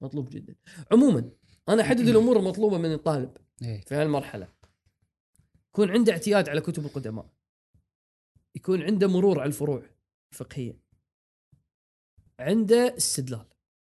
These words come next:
Speaker 1: يتناسب مع مرحلته الأصولية
Speaker 2: مم.
Speaker 1: اللي هو فيها. يعني، هو قاعد يدرس أصول بنفس الوقت.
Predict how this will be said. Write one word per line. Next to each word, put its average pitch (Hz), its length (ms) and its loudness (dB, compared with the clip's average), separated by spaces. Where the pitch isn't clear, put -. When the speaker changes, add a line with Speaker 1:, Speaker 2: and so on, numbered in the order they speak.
Speaker 1:
يتناسب 233 560 0
مع 165 180 -2
مرحلته 175 400 -2
الأصولية 143 600 -8
Speaker 2:
مم. 117 400 -4
Speaker 1:
اللي 120 180 -10
هو 123 120 -4
فيها. 120 320 -10
يعني، 110 260 -12
هو 135 80 -8
قاعد 127 160 -8
يدرس 190 280 0
أصول 254 360 -4
بنفس 165 240 -4
الوقت. 127 320 -6